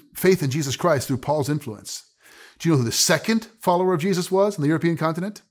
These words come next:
A slave girl who was being exploited by her masters, her owners. Paul frees her from her, uh, bondage and heals her. And these owners are not happy about it.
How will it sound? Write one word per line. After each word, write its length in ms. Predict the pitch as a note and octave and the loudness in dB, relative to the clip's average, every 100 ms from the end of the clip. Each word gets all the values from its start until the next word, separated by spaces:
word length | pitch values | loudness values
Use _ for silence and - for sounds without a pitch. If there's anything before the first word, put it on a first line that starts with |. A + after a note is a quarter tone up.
| _ _ _ _ _ - | _ _ _ _ _ -4
A 80 | C#3 | 0
slave 500 | - - G#3 A#3 D#3+ | 0 0 0 0 0
girl 400 | A#2+ G2+ F#2 F#2+ - - - | -2 -4 -6 -16 -20 -20 -4
who 100 | D3+ | 2
was 160 | C#3 | 2
being 280 | A2 F3 F3 | 2 0 0
exploited 760 | C3+ - - F3+ G3+ A3+ C3 A2+ | -4 -6 -6 0 2 2 0 -4
by 200 | B2+ B2+ | -2 -2
her 120 | C3+ | -2
masters, 520 | C3+ E3 F#3+ - A#2+ | -4 -4 -4 -4 -2
her 120 | C3 B2+ | 0 0
owners. 600 | C#3 C#3+ F#2+ G2+ - - _ _ _ _ _ _ - | -2 -4 -8 -12 -14 -14 _ _ _ _ _ _ -6
Paul 200 | D3+ D#3 | 0 0
frees 460 | - E3 F#3 G3 | 0 0 2 4
her 220 | G#3 A3+ A3 - - | 2 2 0 -6 -4
from 280 | D#3+ D3 | 0 2
her, 360 | B2+ C#3 C3+ C#3 B2+ | 4 4 4 0 -4
uh, 240 | A#2 A2 - - | -4 -4 -8 0
bondage 580 | D3 E3+ G3 F3+ - - - - | 2 4 4 2 -6 -10 -18 -6
and 220 | C#3 C3 | -4 -2
heals 420 | - F#3 G3 G3 | 0 4 6 6
her. 260 | G#3 A3 - - - - | 4 2 -4 -18 -12 0
And 320 | D3+ D3 C3 - | 2 2 -2 -6
these 560 | A#2+ E3 E3 - - - | 2 4 4 2 -2 2
owners 380 | E3+ G#3+ C3+ C3 | 4 4 4 2
are 200 | C3+ B2 | -2 0
not 240 | C#3 E3+ | 2 2
happy 240 | C3+ C3 B2 | 2 0 0
about 280 | A2 A2+ | 0 0
it. 160 | D3 - | -2 -4